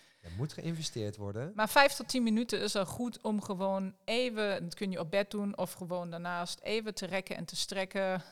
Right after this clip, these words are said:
Speaker 2: even te zitten. Nou ja, een glasje water drink ik altijd 's ochtends als ik wakker word. Maar gewoon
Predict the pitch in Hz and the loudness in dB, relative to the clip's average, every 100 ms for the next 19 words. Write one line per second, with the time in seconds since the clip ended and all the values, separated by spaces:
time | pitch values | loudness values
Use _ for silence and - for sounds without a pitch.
0 | - - - 175 175 175 - - 160 160 | -20 -14 -4 -4 -4 -6 -4 -2 -2 -4
1 | 214 208 202 202 - - - - - _ | -4 -2 0 -2 -6 -16 -14 -12 -14 _
2 | 190 - - - 175 156 170 185 185 190 | -20 -20 -20 -8 -6 -4 -4 -4 -6 -8
3 | 185 185 175 180 - 180 180 - 170 196 | -8 -6 -6 -6 -8 -8 -8 -8 -6 -6
4 | 202 196 202 202 196 196 190 190 208 202 | -6 -6 -6 -2 2 2 0 -2 0 0